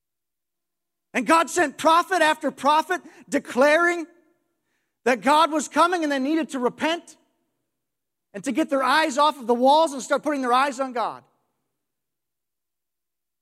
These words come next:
And there's walls in our lives. Walls that we put up to keep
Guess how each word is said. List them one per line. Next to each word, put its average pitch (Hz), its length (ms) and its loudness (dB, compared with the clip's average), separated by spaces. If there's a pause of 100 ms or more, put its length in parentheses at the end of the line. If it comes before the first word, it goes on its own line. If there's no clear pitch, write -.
(1800)
And 202 80 -6
there's 240 160 -4
walls 254 320 0
in 262 80 -6
our 247 140 0
lives. 233 720 -6 (1500)
Walls 247 320 2
that 269 100 2
we 247 140 -2
put 247 240 -2
up 254 280 -2 (2250)
to 202 80 -6
keep 254 340 -6